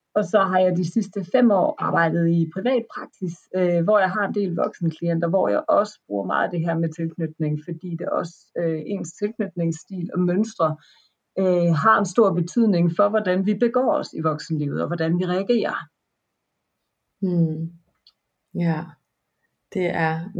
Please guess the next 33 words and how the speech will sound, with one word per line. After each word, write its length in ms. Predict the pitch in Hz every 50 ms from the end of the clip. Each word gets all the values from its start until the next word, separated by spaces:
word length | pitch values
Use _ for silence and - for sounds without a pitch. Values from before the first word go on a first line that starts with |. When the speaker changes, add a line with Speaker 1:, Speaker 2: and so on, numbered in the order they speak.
| 170 160 151
Speaker 2:
virkelig 380 | 170 180 175 170 - 165 147
spændende. 480 | - - - 170 165 160 165 170 170 165 170 - - - _ _ - - - - - _ - _ - - - - - _ _ _ _ _ _ _ _ _ 190
Øhm, 440 | 190 185 170 160 160 156 147 151 151 -
jeg 140 | - 170 170
sidder 240 | 170 - 226 208
sådan 180 | 185 - 190 185
lidt 120 | 175 165
og 100 | 170 165
tænker 240 | - 196 185 190 190
sådan, 240 | 180 175 185 170 160
nu 180 | 156 170 226 269
ved 200 | 247 196 170 147
jeg 220 | 143 156 202 220
jo 100 | 196 180
en 40 | 180
lille 220 | 196 240 269 294
smule 360 | 269 - 240 226 214 208 202
om 160 | 202 202 202 185
det, 220 | 180 180 165 170
men, 360 | 202 202 190 185 185 185 180
øh, 380 | 175 170 170 165 165 156 160 160 165 202 233 -
men 160 | 170 170 170
det 60 | 170 175
er 40 |
jo 60 | 170 170
et 80 | -
kæmpe 280 | - 214 220 233 233 240
emne, 400 | - 165 170 175 185 185 170 170 - - - - - - - - _ _ -
og, 340 | 180 185 175 170 170 165 165
øh, 140 | 160 156 156
jeg 180 | 165 170 170
ved 180 | 202 214 208 185
ikke, 220 | 190 196 190 -